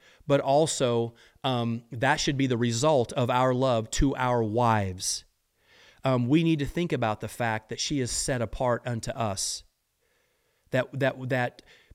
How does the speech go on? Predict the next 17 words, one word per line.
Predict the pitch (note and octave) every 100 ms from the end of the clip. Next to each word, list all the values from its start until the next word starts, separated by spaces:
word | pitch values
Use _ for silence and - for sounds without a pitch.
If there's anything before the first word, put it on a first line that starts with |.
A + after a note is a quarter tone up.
| _ _ -
she's | - E3+ D#3
a | B2+
treasure | - F3 E3 A#2 G2
for | - G#2+ F#2+
us. | F2+ - - - _ _ _ _ _ _ _ _ C3+
That | B2+
she's | - D3 C#3
not | C#3+
only | D3+ C3+
that, | A#2+ D3 C#3 -
she | D3
becomes | C#3 - C#3 B2
an | B2+
object | C3 D3 C3+ B2 - A#2+
of | A2
our | A2
affection, | - D#3 D3 - G2+ F2+